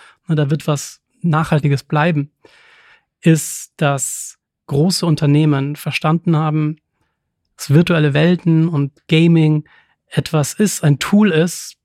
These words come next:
das auch im normalen Business-Kontext weiterhelfen kann und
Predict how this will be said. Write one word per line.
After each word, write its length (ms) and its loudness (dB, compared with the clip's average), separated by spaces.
das 460 -4
auch 280 -4
im 220 2
normalen 580 0
Business-Kontext 1200 -2
weiterhelfen 600 -4
kann 420 -6
und 420 -4